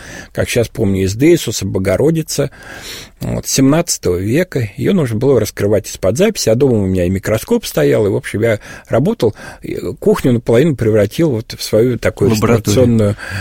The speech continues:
Speaker 1: мастерскую, да. Детишки мои тут вот бегали маленькие, да. Вот каково было мое такое поражение просто,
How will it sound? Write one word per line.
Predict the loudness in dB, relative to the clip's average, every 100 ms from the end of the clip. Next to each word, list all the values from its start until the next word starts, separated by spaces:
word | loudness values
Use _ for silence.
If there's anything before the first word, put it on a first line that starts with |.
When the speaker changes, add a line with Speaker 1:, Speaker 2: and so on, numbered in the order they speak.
| -8 -4
Speaker 1:
мастерскую, | -4 0 0 0 -2 0 0
да. | 0 -2 -2 -10 _
Детишки | -4 -4 0 -2 -2 0
мои | 2 0
тут | -2 -4 -4
вот | -6 -10 -20 -10 -2
бегали | 2 4 4 2
маленькие, | 2 2 0 -2 -4 -6
да. | -6 -8 -10 -14 _ _ -20 -20 -20 -20 -20 -20 -20 -20 -20 -20 -20 -20 -20 -20 _ _ -8
Вот | -8 -6
каково | -6 0 2 4
было | 4 2 4
мое | 2 2 2 0
такое | -2 0 0 0 -8 _ _ _ -6
поражение | -2 0 0 0 0 -4 -10 -10
просто, | -8 -8 -10 -14